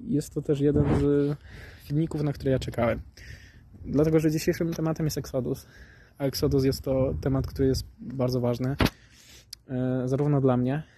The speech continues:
y, jak i w ogóle w historii Kościoła, dlatego że, no, wszyscy kojarzą Księgę Wyjścia, wszyscy kojarzą to wielkie wydarzenie wyjścia narodu wybranego z Egiptu. E, ale mało kto z nas wie, że każdy z nas robi co roku ten Exodus.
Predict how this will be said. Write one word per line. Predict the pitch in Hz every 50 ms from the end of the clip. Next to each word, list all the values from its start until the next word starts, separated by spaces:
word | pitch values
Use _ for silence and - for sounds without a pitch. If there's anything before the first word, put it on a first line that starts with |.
| - - _ _ _ _ _ _ _ _ _ _ _ _ _ _ _ _ - - - _ -
y, | - - 131 127 127 127 131
jak | 131 135 135 135
i | 135
w | 135
ogóle | 135 139 143 139 135
w | -
historii | - 135 - - - 131 123 117
Kościoła, | - 131 - - - 123 123
dlatego | 120 123 120 - - 120 127 123
że, | 127 127
no, | 127 127
wszyscy | 123 - 139 - - - 123
kojarzą | - - 127 120 117 123 120
Księgę | - - 127 120 123 117
Wyjścia, | 120 117 113 - - 123 131 151 - - - - - _ _ - _ - -
wszyscy | - - - 120 - - 131 117
kojarzą | - - 117 117 117 120 117
to | - 120
wielkie | 123 123 - - 123
wydarzenie | 123 120 123 117 123 123 120 117 113 117 113 - - - - - - - - -
wyjścia | 127 123 120 - - 123
narodu | 123 127 123 135 127 127
wybranego | 120 123 120 120 120 123 123 120 123 123 117 - - -
z | 143 131
Egiptu. | - 120 120 120 - - 135 135 139 - _ _ - - - - - - - - - _ _ - - - -
E, | 135 131 131 135 135 139 143 - _ - -
ale | - 139 143
mało | 151 175 190 190 180
kto | 185 - 165
z | 156 151
nas | 156 151 135 135
wie, | 139 139 143 170 185 - _ _ _ _ _ _ _ - - - -
że | 127 143
każdy | 139 - 160 156 143 147 147
z | 131
nas | 143 147 143 139
robi | 143 139 131 131
co | - - -
roku | 127 127 - - -
ten | - 113 113
Exodus. | 123 113 - - 117 110 113 113 - -